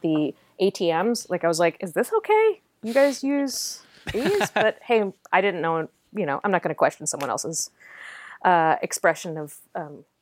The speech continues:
Speaker 1: belief. But a weird thing that we had on campus was, I don't think I've told you guys about this. I didn't notice it until my senior year. There was this house. It was just, like, a house on the corner of the campus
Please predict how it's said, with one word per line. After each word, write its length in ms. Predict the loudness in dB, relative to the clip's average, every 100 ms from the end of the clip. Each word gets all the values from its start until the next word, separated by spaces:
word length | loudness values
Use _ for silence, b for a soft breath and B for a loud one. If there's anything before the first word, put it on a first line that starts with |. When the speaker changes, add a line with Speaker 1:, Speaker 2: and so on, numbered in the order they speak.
| _ _ _ _
Speaker 1:
belief. 400 | -2 -2 -4 -10 _ _ _ _ _ _ _ _ _
But 380 | 4 4 2 -10 _ _ _ _
a 80 | 2
weird 380 | 4 4 4 4
thing 160 | 4
that 80 | 4
we 80 | 4
had 160 | 4
on 160 | 4 -2
campus 600 | 2 2 2 -4 -6 -8 -12 _ _
was, 380 | 2 4 6 2 -2
I 40 |
don't 200 | 0 0
think 120 | 2
I've 80 | 2
told 180 | 2 0
you 60 |
guys 180 | -2 -2
about 200 | -4 -4
this. 260 | -4 -6 -10 _ _ _ _ _ -20 _ -4
I 60 | 2
didn't 220 | 4 6
notice 240 | 6 6
it 60 | 2
until 180 | 0 0
my 100 | 0
senior 340 | 0 0 2
year. 240 | 4 4
There 80 | 2
was 120 | 0 0
this 320 | 0 -2 -6 _ _
house. 600 | -16 2 4 4 2 -4
It 60 | -2
was 80 | -2
just, 160 | 2
like, 120 | 2 2
a 40 | -4 0
house 420 | 2 2 -2 -6 -8 b b b _
on 160 | 2 2
the 60 | 2
corner 260 | 2 2
of 80 | 0
the 80 | 0
campus 480 | 0 2 2 0